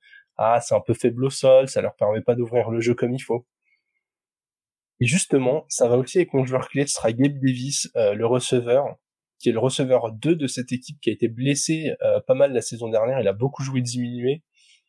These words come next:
Après une bonne saison d'explosion en deux mille vingt et un, euh, on l'a un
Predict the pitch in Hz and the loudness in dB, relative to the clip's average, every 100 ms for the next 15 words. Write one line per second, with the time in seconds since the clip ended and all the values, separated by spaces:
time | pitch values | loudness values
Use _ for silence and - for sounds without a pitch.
0 | _ _ - 127 - 127 131 160 - 143 | _ _ -2 0 2 2 2 0 0 0
1 | 147 139 139 143 135 139 123 120 123 123 | -2 -4 -4 -2 0 0 0 2 2 2
2 | 123 120 - 127 135 131 107 107 - _ | 2 2 0 0 0 2 2 0 -4 _
3 | _ _ _ _ _ _ _ _ _ - | _ _ _ _ _ _ _ _ _ -6
4 | 110 123 | 0 4